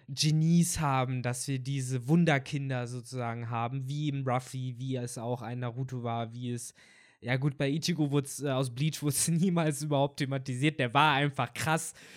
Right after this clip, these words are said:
so, war halt ein Teenager, der halt mega krass sein Schwert, äh, schwingen konnte. Aber, äh, im Endeffekt hast du es halt überall, weil der Hauptcharakter eben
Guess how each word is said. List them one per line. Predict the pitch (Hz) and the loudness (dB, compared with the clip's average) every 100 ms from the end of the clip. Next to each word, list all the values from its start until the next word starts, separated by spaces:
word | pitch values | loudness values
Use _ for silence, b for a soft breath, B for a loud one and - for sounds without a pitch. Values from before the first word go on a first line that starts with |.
| 147 | -8
so, | 143 151 151 151 | -2 2 2 2
war | 131 139 | 2 2
halt | 139 - | 2 -2
ein | - | 2
Teenager, | 196 185 165 156 160 | 4 6 6 6 2
der | 135 - 165 143 | 2 -2 4 4
halt | 147 135 | 4 0
mega | 156 147 143 | 2 4 4
krass | 131 147 131 | 2 -4 -2
sein | 147 131 | -2 -2
Schwert, | 160 156 147 156 | 0 2 0 -2
äh, | 143 143 | -2 -2
schwingen | - 156 147 | -2 -2 -4
konnte. | 143 143 160 165 b b b b b | -2 -4 -4 -8 b b b b b
Aber, | - 131 139 135 135 135 135 | -4 0 4 4 2 -4 -10
äh, | 131 131 131 - | -4 0 -2 -2
im | 143 | 0
Endeffekt | 170 170 156 151 | 2 2 2 2
hast | 147 - | 0 -2
du | |
es | 135 | 0
halt | 131 117 | 0 0
überall, | 143 127 101 120 117 - | 0 0 2 0 0 -2
weil | 131 127 131 135 151 151 | -12 -8 0 2 4 2
der | 139 123 - 131 120 | -2 -12 -2 0 4
Hauptcharakter | 151 156 147 135 131 143 127 - | 4 4 2 0 0 0 -2 0
eben | 135 135 131 | 0 0 -2